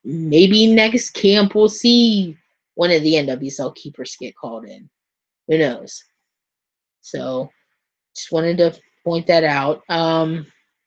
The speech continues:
I think that's it for me. I know this was kind of long, but I had a lot of points that I wanted to get to. Um,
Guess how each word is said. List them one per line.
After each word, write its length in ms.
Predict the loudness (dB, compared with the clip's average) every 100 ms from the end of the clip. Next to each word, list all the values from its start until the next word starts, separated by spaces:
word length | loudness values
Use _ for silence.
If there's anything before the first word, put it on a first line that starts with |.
| _ _ _ _ _ _ _ _
I 80 | -6
think 220 | -4 -2
that's 240 | -2 0
it 200 | -2 -2
for 120 | -2 0
me. 340 | 2 4 4
I 40 |
know 160 | 2 0
this 180 | -4 -10
was 160 | -14
kind 260 | -10 -4 -2
of 120 | -2
long, 480 | -4 -4 -4 -4 -4 -2
but 240 | 2 2
I 120 | 0
had 200 | -2 -2
a 60 | -2
lot 180 | -2 -4
of 80 |
points 320 | -4 -6 -8 -8
that 100 | -6
I 40 |
wanted 300 | -4 -6 -6
to 80 | -8
get 280 | -4 -4 -4
to. 320 | 0 2 0
Um, 560 | -2 -8 -8 -8 -10